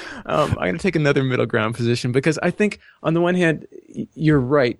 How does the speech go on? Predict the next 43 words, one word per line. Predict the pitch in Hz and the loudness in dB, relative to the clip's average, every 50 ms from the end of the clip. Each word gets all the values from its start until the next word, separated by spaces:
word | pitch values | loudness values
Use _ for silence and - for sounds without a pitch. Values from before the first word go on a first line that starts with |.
| _ - | _ -8
Not | 131 139 143 160 175 | -4 -2 0 0 2
everybody | 175 170 175 160 139 143 135 131 | 2 2 2 2 2 2 2 2
has | 127 - 143 123 117 131 - - | 0 0 -2 0 0 -2 -2 -6
to | - | -8
do | 101 117 113 | -6 -4 -2
that. | 110 110 - | -2 -2 0
So | - 143 | 0 0
if | 135 - 151 | 0 2 0
you, | - - | -2 -2
if | 156 - 170 | 0 4 4
we're | 165 | 4
working | 156 160 170 175 170 - 185 165 | 4 6 4 2 2 2 0 0
with | 147 127 123 - - | 2 0 0 -2 0
the, | 127 113 107 107 - _ _ - - - _ - - - - - _ - | 0 0 0 0 -6 _ _ -20 -20 -20 _ -16 -14 -14 -14 -12 _ -2
and | 151 175 | 0 2
I | 175 | 2
don't | 180 226 214 | 2 2 2
think | 220 - | 0 -2
this | - 143 127 | -2 -4 -4
is | 131 | 0
getting | - 139 131 127 120 | 2 2 2 4 2
off | 113 - | 0 0
track, | - - 104 120 | 0 -2 -2 0
but | 139 135 | 0 0
I, | - - 160 - - | 0 0 -2 -2 -2
I, | 165 156 - | -4 -4 -4
if | 170 160 - | -4 -2 0
we're | 175 165 | 0 2
working | 160 165 170 180 185 - - 170 151 131 | 4 4 4 4 2 2 0 2 2 4
with | 120 120 - - - - _ - | 2 2 0 -4 -12 -12 _ -4
the, | 110 117 113 107 | 0 2 2 2
the, | - - - 113 | 0 0 0 0
the | 104 - 120 | 2 2 2
metaphor | 113 113 117 120 123 - - - 113 110 | 2 2 2 2 0 -2 -2 0 0 0
that's | 110 110 - - | 0 -2 -4 -4
often | 120 117 123 135 - 127 120 | -2 0 0 0 -2 -4 -4
put | - - 123 110 | -2 0 0 0
out | 101 98 104 104 - - | 2 0 -2 -2 -6 -8
in, | - 127 123 110 | -6 -6 -6 -6
in, | - - 131 135 135 131 123 - - | -4 -2 -2 0 0 0 -2 -4 -4
uh, | - 120 113 113 113 | -2 -2 0 0 0
New | 110 120 127 | 0 -2 -2
Testamental, | - - - - - - 110 107 104 107 - 104 101 101 - | -2 -2 -4 -2 0 0 0 0 0 0 0 -2 -2 -4 -6